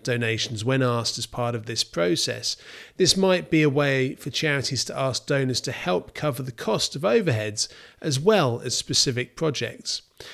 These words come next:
Shaf also talked about the benefits of match giving and how charities, whether they f-, use existing initiatives like the Big Give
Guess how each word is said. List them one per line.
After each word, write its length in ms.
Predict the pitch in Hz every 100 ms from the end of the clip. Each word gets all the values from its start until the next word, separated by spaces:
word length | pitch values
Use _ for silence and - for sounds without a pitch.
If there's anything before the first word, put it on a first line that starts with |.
| -
Shaf 320 | - 208 165 196
also 320 | 175 156 151
talked 300 | - 165 151
about 200 | 151 139
the 60 |
benefits 540 | 127 156 147 143 139 -
of 100 | 120
match 340 | 139 131 -
giving 300 | 160 156 196
and 100 | 170
how 200 | 123 131
charities, 680 | 123 - 151 135 123 127 117 - - _
whether 200 | 151 127
they 160 | 131 131
f-, 220 | - - -
use 240 | 151 143 123
existing 480 | 113 175 - 156
initiatives 560 | 139 135 - - 120 113
like 220 | 127 120
the 40 | 117
Big 380 | 151 123 113
Give 340 | - 160 151